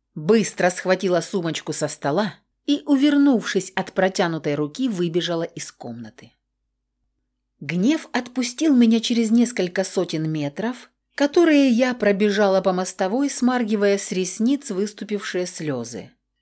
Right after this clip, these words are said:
Каблук соскользнул с гладкого бока камня, и я споткнулась. Это заставило замедлить шаг и задуматься. "Шикарно у тебя всё получается, Юлька",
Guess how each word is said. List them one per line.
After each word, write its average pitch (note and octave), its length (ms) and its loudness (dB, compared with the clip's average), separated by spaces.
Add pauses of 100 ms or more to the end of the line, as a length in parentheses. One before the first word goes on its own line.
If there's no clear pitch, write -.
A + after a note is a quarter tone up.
(120)
Каблук F3+ 420 0
соскользнул F#3 720 0
с D3 60 -6
гладкого D3+ 540 -2
бока D3 320 -4
камня, A3 420 0
и - 180 -6
я G3+ 260 -2
споткнулась. D3+ 920 -6 (500)
Это C#4 180 2
заставило A3 540 0
замедлить E3+ 460 -2
шаг B3+ 300 -4 (100)
и G#3 100 -4
задуматься. C3+ 840 -6 (880)
"Шикарно B3 840 -2
у C#3+ 60 -4
тебя D3+ 280 -2
всё - 280 -2
получается, D3+ 840 -6
Юлька", A#2+ 580 -12